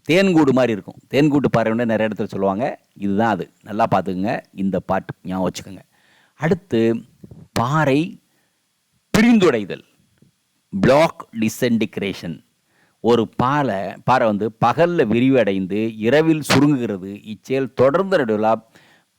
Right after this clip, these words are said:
பாறையில் இணைப்புகளில் அழுத்தம் ஏற்பட்டு பாறைகள் சிதைவுறுகின்றன. இப்ப முக்கியமான பாயிண்ட் வந்து பாறையில வேரி-, விரிவடையுது,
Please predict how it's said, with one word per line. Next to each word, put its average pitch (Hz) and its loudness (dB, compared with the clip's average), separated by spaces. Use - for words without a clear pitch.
பாறையில் 135 2
இணைப்புகளில் 123 0
அழுத்தம் 139 2
ஏற்பட்டு 110 -2
பாறைகள் 113 -2
சிதைவுறுகின்றன. 98 -2
இப்ப 113 -2
முக்கியமான 127 2
பாயிண்ட் 131 -2
வந்து 190 -8
பாறையில 123 0
வேரி-, 117 -2
விரிவடையுது, 143 0